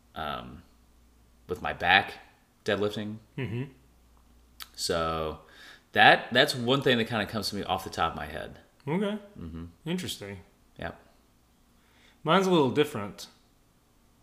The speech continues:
Speaker 2: Um, it's the things I don't do anymore that have been game changers.
Speaker 1: Oh, well, that's some-, that's something we could talk about there, too.
Speaker 2: Yeah.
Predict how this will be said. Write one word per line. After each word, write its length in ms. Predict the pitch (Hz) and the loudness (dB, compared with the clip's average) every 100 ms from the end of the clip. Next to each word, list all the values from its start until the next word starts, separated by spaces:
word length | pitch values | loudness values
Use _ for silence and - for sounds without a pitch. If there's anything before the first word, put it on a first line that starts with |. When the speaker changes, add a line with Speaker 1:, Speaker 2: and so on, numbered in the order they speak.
| - | -4
Speaker 2:
Um, 520 | 135 131 120 110 113 - | 2 4 2 0 -2 -4
it's 180 | 143 | -4
the 100 | - | -4
things 260 | 147 151 139 | -2 0 2
I 60 | 123 | 0
don't 360 | 90 127 127 | 2 0 0
do 160 | 135 123 | 0 0
anymore 580 | 120 113 113 101 95 - _ _ _ _ _ _ - - - | 0 -2 -4 -6 -12 -18 _ _ _ _ _ _ -20 -20 -10
that 100 | 143 | -4
have 100 | 120 | -2
been 160 | 110 110 | -2 -4
game 240 | 107 110 104 | -2 -4 -4
changers. 320 | 110 98 87 | -8 -12 -10
Speaker 1:
Oh, 40 | |
well, 100 | 85 | -4
that's 220 | 82 92 - | -2 -2 -2
some-, 220 | 76 - | -4 -6
that's 160 | 85 | -6
something 240 | - 73 58 | -6 -10 -12
we 80 | 64 | -14
could 140 | - | -14
talk 180 | - - | -16 -16
about 180 | - - | -14 -12
there, 160 | 113 | -8
too. 100 | 117 | -4
Speaker 2:
Yeah. 320 | 135 127 101 | -2 -2 -4